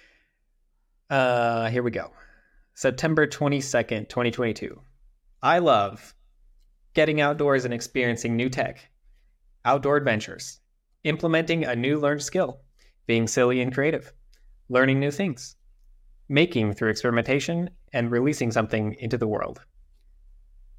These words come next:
I just needed to make an entry that was so perfectly honest with myself about what I enjoy, because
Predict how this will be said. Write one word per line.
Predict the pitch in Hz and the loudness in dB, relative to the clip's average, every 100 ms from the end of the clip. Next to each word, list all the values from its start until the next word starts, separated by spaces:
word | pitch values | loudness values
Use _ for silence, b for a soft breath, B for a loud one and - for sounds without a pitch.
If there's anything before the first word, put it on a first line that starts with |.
| - - - - | -20 -20 -20 -10
I | - 127 | -2 2
just | 127 - - - - - - - - 139 | 2 0 -6 -20 -20 -20 -20 -20 -20 -10
needed | 127 135 143 | 0 4 4
to | 135 | 2
make | 127 123 | 0 2
an | 113 | 0
entry | 110 113 98 95 _ _ | 0 0 -2 -4 _ _
that | 117 107 | 2 2
was | 113 110 98 - - _ _ | 0 -2 -4 -8 -16 _ _
so | - - 131 131 147 147 - - | -16 -2 0 2 0 -4 -16 0
perfectly | 160 151 147 135 | 2 2 0 0
honest | 117 117 104 - - _ _ _ | 2 0 -2 -10 -20 _ _ _
with | 123 | -2
myself | 120 107 - 107 101 - _ _ _ _ 107 | -2 -2 0 0 -2 -8 _ _ _ _ -2
about | 110 107 104 | 2 2 2
what | 113 110 - _ _ - _ - | 0 -2 -2 _ _ -20 _ -2
I | 127 | 0
enjoy, | 135 131 170 123 - - | 2 2 2 0 -4 -4
because | 127 123 117 | 0 0 0